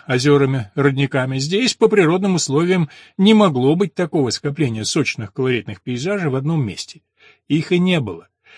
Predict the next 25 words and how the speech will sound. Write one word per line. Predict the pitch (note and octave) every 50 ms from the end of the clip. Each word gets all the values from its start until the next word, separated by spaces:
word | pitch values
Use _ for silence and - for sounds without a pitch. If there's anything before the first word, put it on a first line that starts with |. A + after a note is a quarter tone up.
| - - _ -
Родник | D3 F3+ G#3 G3+ F3+ G3+ A3 A3+ G#3+ E3 -
являлся | F3+ F3 D#3+ E3+ G3+ G3+ F#3+ D#3+ - - D#3
всего | - - F3+ F3+ F#3
лишь | F3+ - - - -
искусной | - F3 - - - - A#3+ A#3 - - G#3+ G3+ F#3+
имитацией, | F#3 F3+ E3 - - C#3 A#2+ F#2+ - - A2+ F#2+
достигнутой | F#2+ G#2 G2 - - G3 F#3+ F3 F3+ E3 - D3
с | -
помощью | - F#3+ F3+ E3+ D#3+ C#3 - D#3+
проложенной | D3 - D3 C#3 C#3 D#3+ G3 G3+ E3+ G3 F#3+ F#3 F3
под | - - B2
землёй | A2+ B2 A2 A2 B2+ D#3 D3+
водопроводной | B2+ C3 B2+ B2 - - A#2 G#2+ A#2 B2 A2+ A2+ A2 G2+
трубы. | - G#2+ G2+ E2+ - - _ _ _ _ _ - - - - - _ -
Да | D3 G#3 C#4
и | C4+ G#3+
холмы, | - F#3 F3 D#3 C#3+ D3 D#3 E3+ G3 G#3 G3 E3 - _
и | A#2+ G#2+
озеро — | G#2 A2 C#3 F3 F#3+ E3 E3 D#3+ D3+ D3+ C#3+ - - - _
всё | - - C#4+ C4+
это | G#3 - G#3+
было | G3+ G#3 F#3 E3
творением | F3 F#3 F3 F3+ F3 E3 E3 E3
рук | D#3+ E3+ D3 -
тех, | - - G3+ G#3 E3 -